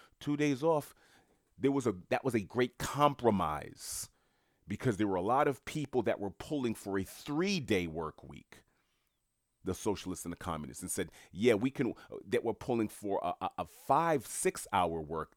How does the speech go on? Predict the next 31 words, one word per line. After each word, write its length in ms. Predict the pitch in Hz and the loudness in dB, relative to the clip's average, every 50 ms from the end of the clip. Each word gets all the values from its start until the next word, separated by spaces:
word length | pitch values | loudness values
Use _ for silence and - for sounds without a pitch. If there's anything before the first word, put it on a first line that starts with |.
| _ | _
day. 240 | - 78 73 - - - | -14 -14 -12 -12 -14 -14
The 160 | - 76 95 - - - | -10 -8 -8 -6 -2 2
eight-hour 560 | 135 143 160 180 170 156 139 123 110 101 92 | 4 4 4 6 6 6 8 8 6 4 2
work 280 | 87 82 92 90 85 - - | 0 0 -2 -4 -4 -4 -6
day 140 | 71 87 85 | -6 -4 -4
was 200 | 80 78 78 73 | -4 -6 -6 -6
even 220 | 85 80 73 80 78 | -8 -8 -6 -8 -10
a 60 | 78 | -8
compromise 680 | - - 87 80 76 - 80 80 76 73 76 78 - | -8 -6 -6 -6 -4 -4 -4 -4 -2 -2 -4 -4 -4
from 180 | - - 90 82 | -6 -8 -6 -6
what 140 | - - | -8 -8
was 160 | - 85 78 69 | -10 -12 -12 -10
before, 380 | 69 78 - - - 80 73 | -12 -14 -12 -10 -10 -8 -8
which 180 | 73 82 82 - | -6 -8 -8 -8
was, 160 | 82 80 69 | -10 -8 -6
like, 140 | 87 78 - _ _ _ | -6 -6 -8 _ _ _
twelve 360 | - - 101 98 92 82 - - | -10 -2 0 0 0 0 -2 -6
to 100 | - 85 | -12 -12
sixteen 580 | - - - - - - - - 85 85 80 80 | -10 -10 -12 -12 -12 -14 -16 -12 -10 -8 -8 -6
hours 380 | 78 76 78 82 82 76 - - - | -6 -6 -6 -6 -8 -8 -10 -14 -10
on, 480 | 87 82 78 76 71 60 50 53 53 _ _ _ _ _ _ _ _ _ _ _ _ _ _ _ _ _ _ _ _ | -10 -8 -8 -8 -8 -10 -12 -14 -18 _ _ _ _ _ _ _ _ _ _ _ _ _ _ _ _ _ _ _ _
twelve 280 | - - 107 98 87 - | -8 -2 0 0 0 -2
plus 180 | - 90 85 - | -4 -6 0 0
hours. 180 | 87 76 71 | 0 0 0
You 80 | 80 87 | -4 -2
worked 240 | 90 101 95 - - | -2 -2 -2 -2 -6
from 640 | - - 101 92 87 87 87 85 80 78 78 76 69 | -2 0 0 0 0 0 -2 -4 -4 -6 -8 -10 -10
six 520 | - - - - - - 113 - - - - | -12 -12 -12 -10 -4 -4 -4 -4 -4 -4 -2
A 180 | 104 98 98 98 | 0 0 2 2
M 180 | 98 92 87 | 0 0 -2
or 160 | 82 76 78 | -4 -6 -8